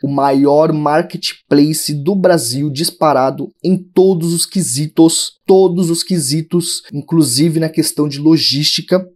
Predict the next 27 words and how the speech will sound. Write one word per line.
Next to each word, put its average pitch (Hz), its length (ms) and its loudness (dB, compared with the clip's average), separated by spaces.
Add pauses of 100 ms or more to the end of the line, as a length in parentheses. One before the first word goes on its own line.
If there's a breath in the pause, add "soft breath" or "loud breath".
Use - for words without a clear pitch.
ela 143 320 -2 (220)
quer 151 420 2
e 143 80 0
ela 151 200 4
vai 117 500 -4
fazer 110 380 -6
isso - 180 -6
acontecer. 101 600 -8 (100)
Isso 175 260 0
foi 165 140 0
uma 156 100 -2
coisa 170 240 4
que, 165 140 -2
assim, 165 260 -2
que 170 240 -12
me 160 140 2
chamou 160 420 0
muito 156 560 -2
a 143 40 -4
atenção. - 640 -6 (280)
A 277 140 0
Shopee, 151 540 -2 (100)
ela 131 340 -4 (160)
quer 151 360 2
fazer 123 840 -4
a 120 80 -6
diferença. 113 800 -4